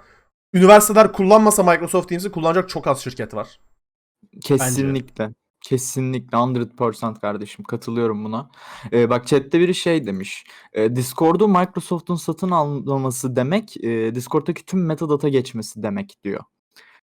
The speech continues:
Speaker 2: Şimdi bu
Speaker 1: Bu arada
Speaker 2: gerçekten sorunumuz mu yirmi birinci yüzyılda?
Speaker 1: Emm,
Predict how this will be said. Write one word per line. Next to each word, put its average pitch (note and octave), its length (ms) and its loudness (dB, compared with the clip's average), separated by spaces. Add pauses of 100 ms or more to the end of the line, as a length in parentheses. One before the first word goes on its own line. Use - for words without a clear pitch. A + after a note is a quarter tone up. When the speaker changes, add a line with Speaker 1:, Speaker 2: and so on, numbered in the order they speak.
(340)
Speaker 2:
Şimdi D3 480 -2
bu D#3+ 40 -2
Speaker 1:
Bu E3 160 8
arada C4+ 140 10
Speaker 2:
gerçekten C3+ 300 2
sorunumuz G#3 640 2
mu G3 100 4
yirmi C3+ 360 2
birinci A#2+ 320 -2
yüzyılda? A#2 720 2
Speaker 1:
Emm, D3 280 -4